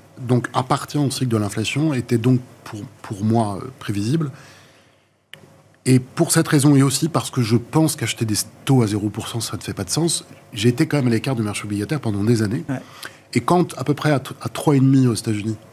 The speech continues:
Speaker 1: on est, on est arrivé sur le,
Speaker 2: Ouais.
Speaker 1: le seuil de trois et demi, j'ai commencé à reproposer un petit peu,
Speaker 2: Ouais.
Speaker 1: tout doucement. Mais plutôt parce que les gens veulent,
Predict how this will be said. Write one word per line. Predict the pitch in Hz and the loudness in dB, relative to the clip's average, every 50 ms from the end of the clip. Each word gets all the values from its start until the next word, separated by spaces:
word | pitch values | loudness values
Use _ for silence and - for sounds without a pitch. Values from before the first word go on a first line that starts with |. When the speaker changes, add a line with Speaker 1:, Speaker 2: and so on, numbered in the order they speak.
| - - | -14 -10
Speaker 1:
on | 110 101 95 | -8 -6 -6
est, | 98 95 95 95 - - 82 90 - 95 | -6 -8 -10 -10 -12 -14 -14 -14 -12 -8
on | 101 | -6
est | 98 101 - | -4 -2 0
arrivé | 123 117 117 110 123 123 | 0 2 2 2 2 0
sur | - - 107 | 0 -2 -6
le, | 95 98 107 104 - - | -8 -8 -10 -10 -6 -4
Speaker 2:
Ouais. | 139 127 110 | -4 -4 -4
Speaker 1:
le | 117 110 | -6 -8
seuil | - - 123 113 | -8 -4 -4 -4
de | 98 90 | -4 -4
trois | - - 101 | -6 -6 -2
et | 104 | -2
demi, | 127 160 143 - - - - - - - - - | -2 -2 -2 -6 -12 -20 -20 -20 -20 -20 -20 -10
j'ai | - - - | -8 -6 0
commencé | - 170 170 175 160 - - - 165 180 185 | 2 4 4 4 4 2 0 4 4 4 6
à | 165 139 - - - - | 4 2 0 -4 -10 -10
reproposer | 131 117 113 127 143 175 170 - - 175 160 - 151 147 127 147 | -6 0 4 6 6 6 4 4 0 0 2 2 2 4 4 4
un | 151 139 127 | 4 4 2
petit | 123 - 123 | 0 -2 -6
peu, | 107 - 120 135 | -4 -4 -4 -4
Speaker 2:
Ouais. | 131 117 - - - - | -4 -6 -10 -14 -20 -12
Speaker 1:
tout | - - 113 | -6 -4 -2
doucement. | 113 117 - - - 104 104 107 - - - - - - - - - - - - - - - | 0 0 -2 -2 -4 -6 -6 -8 -12 -20 -20 -20 -20 -20 -20 -20 -20 -20 -20 -20 -14 -2 2
Mais | 117 131 | 2 2
plutôt | 127 - - - 175 160 - 196 | 2 0 -4 -8 -4 -2 -2 0
parce | - 151 127 - | 0 0 -2 0
que | - - | 0 2
les | 123 120 | 4 4
gens | 165 139 151 | 4 4 2
veulent, | 143 127 131 127 123 | 2 2 2 0 0